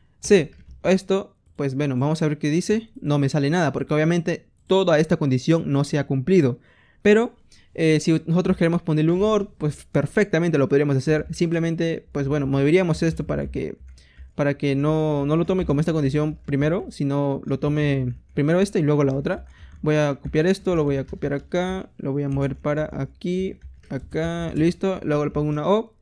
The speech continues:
y bueno. Entonces vamos a analizar primero esto. Si B es igual a C, eso es falso. Entonces, si esto es falso, pasa hasta lo siguiente. Recuerden la explicación que les dije en el O. O sea, si no es una cosa, es la otra. Y si no es la otra, pues bueno, no entras en la condición,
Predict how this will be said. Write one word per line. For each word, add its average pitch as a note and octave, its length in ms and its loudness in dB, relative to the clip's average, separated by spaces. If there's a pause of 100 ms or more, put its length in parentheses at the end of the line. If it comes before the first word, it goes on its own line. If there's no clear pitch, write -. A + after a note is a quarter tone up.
y D#3+ 380 -2
bueno. C#3 300 -4 (420)
Entonces G3+ 320 2
vamos F#3+ 200 2
a F#3+ 40 0
analizar D3+ 280 0
primero D3+ 240 -2
esto. - 300 -6 (360)
Si F3 200 0
B G3+ 300 6 (100)
es E3 140 0
igual E3 240 2
a C3 100 2
C, E3 280 0
eso D3 200 0
es C#3+ 160 0
falso. D#3 460 2
Entonces, C3 460 0
si E3 280 0
esto G#3+ 240 2
es D4+ 140 -2
falso, F#3+ 500 0 (880)
pasa C#3+ 220 0
hasta D3 100 0
lo D3 80 2
siguiente. F3+ 540 2
Recuerden E3 460 2
la D3+ 40 2
explicación C#3+ 420 -2
que D#3 100 -4
les C3+ 120 0
dije D3+ 180 -2
en C#3+ 100 0
el C#3 120 2
O. B2 180 2
O C#3 80 -2
sea, D3+ 180 0
si D3+ 140 -2
no D#3+ 60 2
es F3 100 -2
una G3 200 0
cosa, G#3 260 0
es E3 60 2
la C3+ 200 0
otra. - 300 -6 (460)
Y C#3+ 80 -2
si D#3+ 80 -2
no E3+ 80 2
es F#3+ 80 2
la G3+ 80 4
otra, A3 240 0
pues C#3 120 -4
bueno, C#3 180 0
no B2+ 140 2
entras D#3 200 0
en C#3+ 100 0
la B2+ 80 -2
condición, C3+ 440 -2